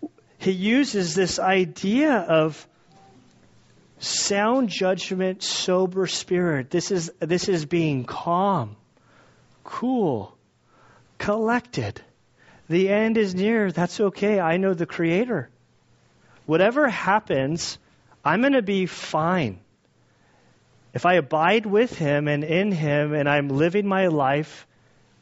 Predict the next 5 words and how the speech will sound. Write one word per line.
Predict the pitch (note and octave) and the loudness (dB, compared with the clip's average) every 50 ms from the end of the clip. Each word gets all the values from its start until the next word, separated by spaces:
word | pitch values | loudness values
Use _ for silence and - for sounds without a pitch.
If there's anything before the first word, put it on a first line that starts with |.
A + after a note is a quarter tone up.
| _ _ - - _ _ _ _ _ _ - | _ _ -20 -20 _ _ _ _ _ _ -4
in | D3 D3+ D3 | -4 -4 -4
fellowship | - - F#3 E3+ F3 F#3+ F#3+ F#3 - - F3+ E3 - - | -4 -2 0 2 2 2 0 0 -2 -4 -4 -4 -2 -2
with | D#3 D3 - - | -4 -4 -2 -2
my | D#3 D3+ C#3+ | -2 -2 -2
Creator, | C#3 - - C#3+ C#3 C#3+ C#3+ D#3+ F3+ F3 C3+ A#2+ B2+ C3 C#3+ D#3 | -2 -4 -4 -2 0 2 2 2 2 0 0 0 -2 -2 -2 -4